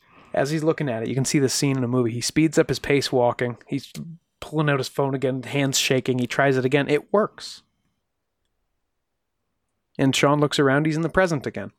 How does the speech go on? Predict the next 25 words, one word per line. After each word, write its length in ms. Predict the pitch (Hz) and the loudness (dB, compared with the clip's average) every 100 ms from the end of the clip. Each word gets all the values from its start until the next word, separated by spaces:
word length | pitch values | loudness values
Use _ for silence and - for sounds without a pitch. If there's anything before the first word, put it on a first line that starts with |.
| - | -6
But 160 | 131 - | -6 -2
turning 340 | 151 151 147 | -2 0 2
back, 460 | 143 147 131 - - | 4 4 0 -4 -12
he 140 | - 127 | -6 -4
saw 260 | - 135 131 | -2 -2 -2
that 180 | 127 | -4
the 140 | - 120 _ _ - | -6 -8 _ _ -2
part 200 | 151 147 | 0 2
of 40 | |
the 60 | 135 | 0
street 240 | - 139 | -2 0
he 60 | 127 | 0
had 100 | 123 | -2
just 220 | 131 - | -4 -4
walked 320 | 120 185 - | 0 0 -2
from, 460 | - 196 208 127 127 _ _ _ _ _ - | -4 2 2 2 -6 _ _ _ _ _ -16
s-, 120 | - - | -12 -2
people 240 | 156 156 | 0 2
were 100 | 147 | 2
still 240 | 143 156 147 | 2 4 4
in 80 | 139 | 2
the 80 | |
sixties 600 | 131 - - 156 127 - - | 0 -4 -4 -2 -2 -2 -4
over 220 | 131 123 | -2 2
there. 340 | 139 151 - | 2 2 -2